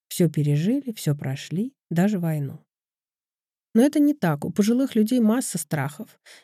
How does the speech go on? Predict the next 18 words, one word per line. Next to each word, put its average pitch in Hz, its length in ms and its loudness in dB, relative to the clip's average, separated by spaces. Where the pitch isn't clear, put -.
Если 220 240 6
больному 208 480 6
предстоит 196 480 0
госпитализация 185 960 0
в - 40 -14
хоспис, - 440 -4
это 165 160 -4
страшно. 147 640 -4
В - 60 -20
хосписах - 580 2
пациенты 190 440 2
боятся, 175 520 2
что - 180 -2
уже 185 160 2
никогда 185 380 2
не 202 100 4
попадут 160 480 -2
домой. 143 500 -2